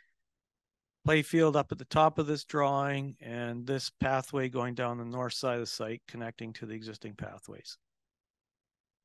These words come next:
It's rendering from the northwest, again, looking at the school over here.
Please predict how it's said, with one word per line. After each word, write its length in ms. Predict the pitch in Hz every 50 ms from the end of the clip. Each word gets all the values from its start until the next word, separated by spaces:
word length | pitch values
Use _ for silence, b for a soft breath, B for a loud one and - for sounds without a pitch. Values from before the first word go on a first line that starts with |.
| _ _ _ _ _ _ _ _ _ _ _ _ _ _ _ _ _ _ _ _ _ _ _ _ _ _ _ _ _ _ _ _ _ _ _ _ _ _ _ _ _ _ _ _ _ -
It's 100 | - 165
rendering 480 | 170 180 185 180 180 180 180 175 170
from 460 | - - - 160 156 151 151 147 139
the 200 | 139 147 143 139
northwest, 1120 | 143 147 147 147 147 139 - 135 131 143 151 160 170 165 - - - - - - - - - _ _ _ _ _ _ _ _ -
again, 380 | 127 120 127 135 139 139 143 143
looking 260 | 139 135 - 147 139
at 140 | 139 139 -
the 80 | - -
school 440 | - - - 147 143 143 143 139
over 260 | 139 135 131 127 131 120
here. 520 | - - 156 156 151 151 151 147 147